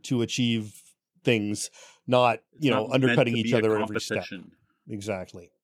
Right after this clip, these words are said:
Speaker 2: I don't know. Again, this sounds great for Rick and Morty fans. Uh,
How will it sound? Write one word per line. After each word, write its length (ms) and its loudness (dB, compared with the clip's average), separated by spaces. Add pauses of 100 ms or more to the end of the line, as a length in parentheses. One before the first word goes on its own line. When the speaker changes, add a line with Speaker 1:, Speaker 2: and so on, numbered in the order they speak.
(260)
Speaker 2:
I 140 4
don't 100 2
know. 300 2
Again, 420 2
this 120 0
sounds 220 2
great 260 2
for 120 -10
Rick 140 -2
and 80 -4
Morty 200 -6
fans. 500 -20 (160)
Uh, 240 -2